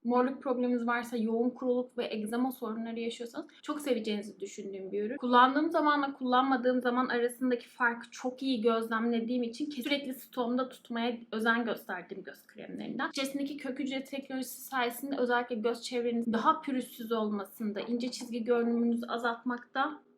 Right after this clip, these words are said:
muhteşem olan kremlerden bir tanesi. Ardından nemlendirici olarak yine tabii ki de bu Purito'nun Sleeping Pack ile devam ediyoruz. Tabii ki de olmazsa olmaz marula yağımızı unutmuyoruz.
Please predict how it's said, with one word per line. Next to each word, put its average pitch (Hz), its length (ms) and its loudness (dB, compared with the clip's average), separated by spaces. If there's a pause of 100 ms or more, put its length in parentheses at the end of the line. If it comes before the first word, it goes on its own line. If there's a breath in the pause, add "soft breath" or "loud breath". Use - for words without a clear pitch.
(240)
muhteşem 214 560 -8 (100)
olan 220 300 -6 (300 loud breath)
kremlerden 214 680 -2
bir - 100 -12
tanesi. 208 560 -10 (260 loud breath)
Ardından 302 640 10
nemlendirici 262 640 4
olarak 247 460 8
yine 240 200 -2
tabii 233 320 -2
ki 247 120 -6
de 247 180 2
bu 240 220 2 (100)
Purito'nun 254 920 0
Sleeping 240 640 -6
Pack 220 220 -6
ile - 300 -6
devam 277 380 8
ediyoruz. 269 420 0 (140)
Tabii 226 180 -6
ki 196 140 -10
de 294 240 2 (140)
olmazsa 220 720 -4
olmaz 240 540 2 (300 loud breath)
marula 247 340 6
yağımızı 226 720 6
unutmuyoruz. 233 680 0